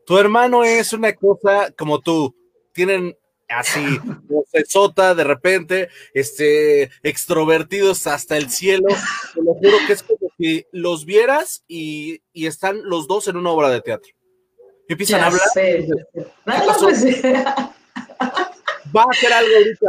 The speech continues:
Speaker 1: nos van a cobrar, corre. Ah.
Speaker 2: <laughs> Sí, sí, sí. Sí, algo ahí de eso, ¿verdad? No, sí, bastante. Pues evidentemente, ¿no?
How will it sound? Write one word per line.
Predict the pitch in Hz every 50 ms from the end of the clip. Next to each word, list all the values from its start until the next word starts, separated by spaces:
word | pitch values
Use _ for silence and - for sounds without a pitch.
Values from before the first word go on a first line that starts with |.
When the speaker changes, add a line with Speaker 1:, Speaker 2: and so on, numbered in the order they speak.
| 170 170
Speaker 1:
nos | 185 202 185
van | 185 233 254 269
a | 254
cobrar, | - - 208 196 208 214 208 202 -
corre. | - 226 233 220 190 147 123 - _ _ _ -
Ah. | 175 190 - - - - -
Speaker 2:
<laughs> | - - - 285 302 554 - 494 494 494 403 440 508 508 508 539 508 508 - 427 480 494 - 440 - - - - 311 403 440 - - 254
Sí, | 262 262
sí, | 247 - 254 247 220 -
sí. | - 220 - _ _ _ _ _ _ - - - - - - - - _ _ _ _ _ _
Sí, | _ _ - 247 233
algo | 226 233 240 240 233
ahí | 226 233 226
de | 208 208
eso, | 214 214 - 202 185
¿verdad? | 180 185 175 170 180 - -
No, | 196 202 208 220 220 220
sí, | 220 - 208
bastante. | 202 196 175 175 - - - 190 190 190 202 202
Pues | 196 - - 262
evidentemente, | 254 262 247 254 262 254 262 254 - 214 185 175 160 - - - -
¿no? | - - 208 214 -